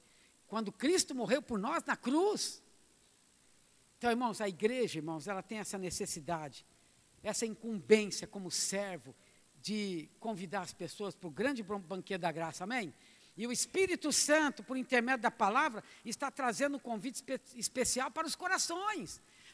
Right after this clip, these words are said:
para o nosso coração e para as pessoas ímpias. Então, ainda há lugar na mesa. E um deles é o seu. Enquanto muitos lutam por um lugar de honra,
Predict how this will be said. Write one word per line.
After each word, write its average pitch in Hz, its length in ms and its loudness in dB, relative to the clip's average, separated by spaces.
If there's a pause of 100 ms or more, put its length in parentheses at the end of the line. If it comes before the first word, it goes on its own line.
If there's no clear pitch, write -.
para 302 200 6
o 269 60 6
nosso 320 440 0
coração 277 460 0
e 359 60 -4
para 349 240 0
as 277 80 0
pessoas 359 560 0
ímpias. 349 640 0 (520)
Então, 381 300 -2
ainda 403 340 4
há 392 40 6
lugar 381 480 4
na 285 100 2
mesa. 226 540 4 (1120)
E 208 120 -2
um 254 120 0
deles 247 680 6 (1040)
é 185 140 -8
o 220 60 -6
seu. 339 440 -2 (2750)
Enquanto 247 360 0
muitos 254 300 2
lutam 277 420 2
por 226 160 -8
um 226 80 -2
lugar 214 320 2
de 185 120 4
honra, 262 420 2